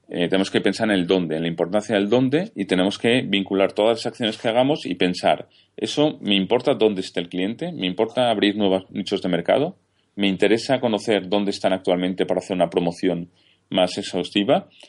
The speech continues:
Y a partir de ahí ir desarrollando toda una serie de acciones donde nos permitan eso, mm, plantearnos objetivos, desarrollar unas acciones con unas herramientas y medir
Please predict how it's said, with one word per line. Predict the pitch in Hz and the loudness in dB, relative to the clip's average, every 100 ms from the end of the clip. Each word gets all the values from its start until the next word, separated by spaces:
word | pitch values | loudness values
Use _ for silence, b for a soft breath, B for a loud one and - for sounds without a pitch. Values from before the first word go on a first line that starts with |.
| B | B
Y | - | -2
a | 117 | 0
partir | 120 131 | 0 2
de | 117 | 2
ahí | 123 160 - | 2 0 -4
ir | 107 101 | -6 0
desarrollando | 107 110 98 104 113 123 | 0 0 0 0 -2 -2
toda | 95 | 0
una | 92 92 | 0 -2
serie | 90 95 90 | -4 -2 0
de | 90 92 | 2 0
acciones | - 120 120 160 170 - _ _ - | 0 -2 -2 -2 -6 -16 _ _ -6
donde | 95 95 101 131 147 B - | -2 0 0 -2 -6 B -6
nos | 92 - | -6 -2
permitan | 87 90 95 90 | -2 0 0 -2
eso, | 90 85 - _ - | -4 -10 -12 _ -12
mm, | 87 87 - _ _ _ | -10 -12 -16 _ _ _
plantearnos | - 90 92 98 - | 0 2 2 0 -2
objetivos, | - 110 143 151 202 - - _ | -6 0 2 2 0 -6 -20 _
desarrollar | - - 87 90 85 87 - _ _ | -10 -4 0 2 0 -2 -8 _ _
unas | 95 98 101 | -6 -4 -6
acciones | - 117 98 | -4 -2 -2
con | - | -4
unas | 92 92 | -4 -2
herramientas | 110 107 117 135 156 175 - | 0 0 0 0 0 0 -2
y | - | -4
medir | 98 85 95 113 | 0 0 0 -2